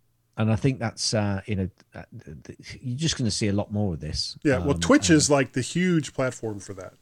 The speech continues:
Speaker 1: Yeah,
Speaker 2: I mean, it's, it's
Speaker 1: yeah.
Speaker 2: basically almost everything you see on Twitch is related either to
Speaker 1: Yeah, I'm just, I've just seen it
Speaker 2: soft,
Speaker 1: here, actually.
Speaker 2: softcore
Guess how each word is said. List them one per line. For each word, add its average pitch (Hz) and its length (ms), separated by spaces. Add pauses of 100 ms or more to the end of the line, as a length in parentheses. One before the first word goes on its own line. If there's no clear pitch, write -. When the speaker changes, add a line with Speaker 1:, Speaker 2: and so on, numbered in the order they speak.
(500)
Speaker 1:
Yeah, 113 140
Speaker 2:
I - 20
mean, 135 140
it's, 143 160
it's 165 160
Speaker 1:
yeah. 101 60
Speaker 2:
basically 175 440
almost 170 380
everything 156 320
you 123 60
see 131 260
on 113 160
Twitch - 560
is 117 360 (600)
related 131 520
either 131 300
to 120 560 (1200)
Speaker 1:
Yeah, 135 220
I'm 135 120
just, 156 240
I've 135 140
just 165 180
seen 165 100
it - 20
Speaker 2:
soft, 165 260
Speaker 1:
here, 107 80
actually. 101 280
Speaker 2:
softcore 175 880